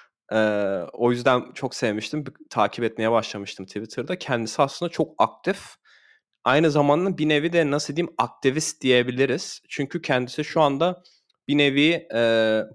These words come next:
bu işte developer'ları biraz daha cesaretlendiriyor. Daha fazla maaş isteyin ya da işte Avrupa'daki maaşlar nasıl? Kendisi Hollanda'da yaşıyor, Amsterdam'da yanlış hatırlamıyorsam. Avrupa'daki maaşlar nasıl? Avrupa'daki maaşlar artması için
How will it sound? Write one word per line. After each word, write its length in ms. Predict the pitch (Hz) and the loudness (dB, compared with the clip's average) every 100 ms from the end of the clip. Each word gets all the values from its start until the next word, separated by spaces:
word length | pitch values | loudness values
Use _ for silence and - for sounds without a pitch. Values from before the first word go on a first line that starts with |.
| - | -2
bu 380 | 135 135 127 - _ _ | 2 2 0 -6 _ _
işte 420 | - - 127 120 - _ _ _ - | -14 0 2 2 0 _ _ _ -2
developer'ları 800 | 127 127 139 135 135 123 123 139 | 2 4 2 0 2 4 2 4
biraz 320 | 127 123 - | 2 2 2
daha 280 | 117 120 120 - _ _ | 4 4 0 -12 _ _
cesaretlendiriyor. 1040 | 123 - 127 123 117 120 113 117 120 110 | -6 2 4 4 2 0 0 0 0 4
Daha 140 | 113 113 | 4 4
fazla 340 | - 117 110 | 2 0 0
maaş 360 | 107 104 104 - | 2 0 0 -6
isteyin 420 | - 104 104 107 | -8 -6 -4 -4
ya 140 | 113 | -2
da 40 | 113 | -2
işte 520 | - - 120 117 - _ _ _ _ _ _ | -2 2 4 4 -2 _ _ _ _ _ _
Avrupa'daki 760 | 117 127 131 139 127 120 135 131 | 4 4 4 2 4 2 2 2
maaşlar 540 | 123 117 - 127 127 | 4 4 4 2 2
nasıl? 200 | 127 120 | 0 -4
Kendisi 380 | 113 110 110 127 | -4 -4 -2 -2
Hollanda'da 460 | 120 127 127 110 | 0 0 0 0
yaşıyor, 320 | 107 101 - 101 | 0 -2 -6 -8
Amsterdam'da 580 | - - 107 107 104 101 | -8 -8 -6 -6 -10 -10
yanlış 260 | 101 - | -12 -12
hatırlamıyorsam. 680 | - 117 110 110 92 - - _ - - - | -14 -10 -8 -8 -10 -12 -14 _ -20 -20 0
Avrupa'daki 560 | 131 135 131 131 127 131 | 4 4 4 2 2 2
maaşlar 580 | 120 117 - 127 120 120 | 4 4 2 2 2 0
nasıl? 260 | 117 120 | -2 0
Avrupa'daki 600 | 113 117 123 127 120 - | 2 2 0 -4 -6 -2
maaşlar 380 | 117 113 - 120 | 0 2 0 0
artması 500 | - 113 117 110 - | 2 0 -2 -6 -6
için 420 | 117 - 113 113 | -6 -4 -4 -6